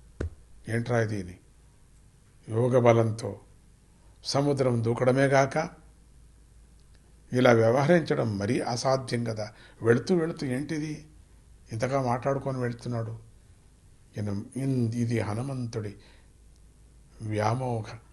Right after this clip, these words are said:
రహిత తత్వానికి, సోమరితనం లేకపోవటానికి కూడా ఒక నిదర్శనం కదా. రామకార్యానికి ఆటంకం ఎక్కడా కలగకూడదు. ఒక్క క్షణం కూడా అది స్వామి,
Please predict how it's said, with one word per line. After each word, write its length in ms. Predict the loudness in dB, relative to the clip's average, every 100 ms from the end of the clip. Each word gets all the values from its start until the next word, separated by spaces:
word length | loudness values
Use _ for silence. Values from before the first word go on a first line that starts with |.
| -20 -20 -10 -2
రహిత 320 | 0 0 -6 -4
తత్వానికి, 800 | -4 -4 -6 -2 -2 -2 -6 -10
సోమరితనం 880 | -12 -6 -4 -2 -2 -2 -4 -4 -6
లేకపోవటానికి 840 | -4 -4 -4 -4 -4 -4 -8 -8
కూడా 240 | -10 -10 -12 -18 -10 -6
ఒక 140 | -2
నిదర్శనం 680 | -2 0 -2 -2 -6 -4 -4
కదా. 520 | -4 -4 -6 -8 -12 -18 -20 -18 -4
రామకార్యానికి 1080 | 0 0 0 0 0 -2 -4 -6 -8 -10 -12 -16 -20 -20 _ -20 -2
ఆటంకం 580 | 0 0 0 -4 -4 -6
ఎక్కడా 300 | -4 -2 -2
కలగకూడదు. 720 | -4 -8 -6 -6 -8 -12 -16 -20 -20 -20 -20 -20 -20 -20 -20 -20 -20 -10
ఒక్క 240 | -10 -4 -4
క్షణం 460 | -2 0 2 2
కూడా 440 | 4 4 4 0 -4 -16 -16 -8
అది 420 | -4 -2 -4 -8 -16 -20 -16
స్వామి, 440 | -8 -4 -4